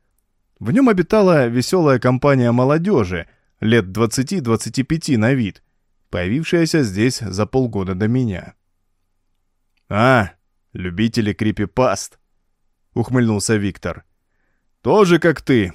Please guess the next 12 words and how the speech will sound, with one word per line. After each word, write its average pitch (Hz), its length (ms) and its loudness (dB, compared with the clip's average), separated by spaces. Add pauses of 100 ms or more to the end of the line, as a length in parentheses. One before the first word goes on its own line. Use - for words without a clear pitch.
начитались 135 760 -2
моей 131 240 2
писанины, 127 840 0 (280)
поехали 151 520 2
искать 147 360 0
нашу 117 240 -4
деревню, 135 640 0 (560)
да 104 180 0
и 160 60 6
замерзли 147 600 4
в 139 80 2
лесу. 131 520 0